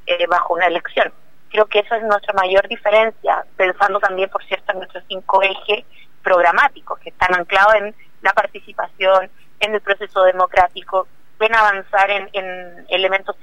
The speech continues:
eh, significativos para la vida que tienen que ver con, con la seguridad, con vivir sin miedo, con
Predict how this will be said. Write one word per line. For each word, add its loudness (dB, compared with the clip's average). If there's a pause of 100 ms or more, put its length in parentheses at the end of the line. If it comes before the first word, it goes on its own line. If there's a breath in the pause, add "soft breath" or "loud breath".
(120)
eh, -8
significativos -4
para 2
la 6
vida 2
que -12
tienen -6
que -2
ver 2
con, 0 (400 soft breath)
con 2
la 2
seguridad, 2
con -2
vivir -8
sin -12
miedo, 2 (320 loud breath)
con -2